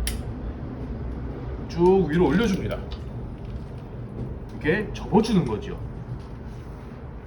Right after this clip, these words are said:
접어준 다음에 이쪽 경첩을 풀어서 쭉 접어주시면 됩니다.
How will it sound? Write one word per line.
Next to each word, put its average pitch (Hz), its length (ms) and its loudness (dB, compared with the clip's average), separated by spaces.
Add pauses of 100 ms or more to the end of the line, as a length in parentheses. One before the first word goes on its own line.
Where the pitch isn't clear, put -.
(180)
접어준 156 560 2
다음에 135 500 4 (1000)
이쪽 156 300 -2
경첩을 123 400 -4
풀어서 202 520 2 (760)
쭉 220 500 8 (160)
접어주시면 180 480 0
됩니다. 185 240 0